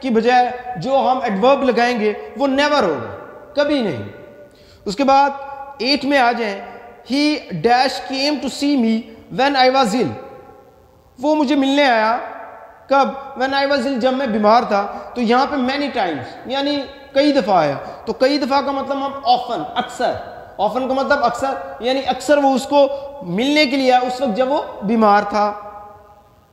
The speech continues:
I wonder whether we shall dash see him again।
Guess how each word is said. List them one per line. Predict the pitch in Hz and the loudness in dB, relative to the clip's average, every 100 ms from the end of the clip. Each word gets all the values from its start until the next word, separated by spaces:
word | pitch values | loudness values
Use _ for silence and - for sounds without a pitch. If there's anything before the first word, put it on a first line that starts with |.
| _ _ _ _ _ _ _ 214 | _ _ _ _ _ _ _ 2
I | 302 | 2
wonder | 320 311 320 311 269 | 2 2 2 0 0
whether | 226 262 277 311 262 220 | -2 0 2 0 0 -4
we | 269 - 277 | -2 0 0
shall | 277 277 214 208 | 0 -2 -2 2
dash | 240 254 254 - - - - 277 | 4 4 0 -8 -12 -14 -8 0
see | 320 285 | 4 4
him | 240 226 - - | 2 -2 -8 -2
again। | 214 247 175 | 2 4 2